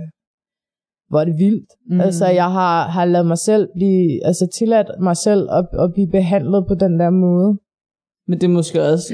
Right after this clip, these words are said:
Speaker 2: en af grundene til, at du måske er blevet sådan.
Speaker 1: Ja, altså, jeg har altid haft en mening, og hvis jeg har en mening, så vil jeg også rigtig gerne have, den bryder igennem. Jeg kan også godt finde ud af, hvis det er, den ikke er helt, altså, hvis den ikke helt passer, så er jeg sådan, ja, okay, jeg kan godt tænke indad.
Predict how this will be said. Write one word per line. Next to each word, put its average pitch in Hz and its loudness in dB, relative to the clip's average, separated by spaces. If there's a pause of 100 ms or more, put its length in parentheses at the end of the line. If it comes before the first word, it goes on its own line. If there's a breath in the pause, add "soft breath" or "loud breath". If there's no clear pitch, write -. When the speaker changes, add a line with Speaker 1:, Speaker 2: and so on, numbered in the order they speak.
Speaker 2:
en 196 2
af 233 -2
grundene 247 2
til, 175 -4
at 160 0
du 156 0
måske 147 0
er 160 -2
blevet 180 2
sådan. 175 0 (540 soft breath)
Speaker 1:
Ja, 220 0
altså, 220 0
jeg 220 2
har 226 -2
altid 226 -2
haft 214 -2
en 233 0
mening, 220 2
og 202 -2
hvis 202 -2
jeg 208 0
har 202 -4
en 226 2
mening, 220 2
så 190 -6
vil 208 0
jeg 196 2
også 202 -2
rigtig 202 -2
gerne 202 2
have, 196 2
den 202 0
bryder 202 2
igennem. 196 0
Jeg 202 0
kan 190 2
også 190 -2
godt 214 -2
finde 208 2
ud 196 0
af, 175 0
hvis 190 0
det 175 -2
er, 175 2
den 196 2
ikke 185 0
er 185 2
helt, 175 -2
altså, 156 0
hvis 175 -6
den 190 2
ikke 175 0
helt 175 0
passer, 160 0
så 165 -4
er - -4
jeg 143 -2
sådan, 156 -6
ja, 156 -4
okay, 165 0
jeg 160 2
kan 160 -2
godt 156 0
tænke 175 -2
indad. - -2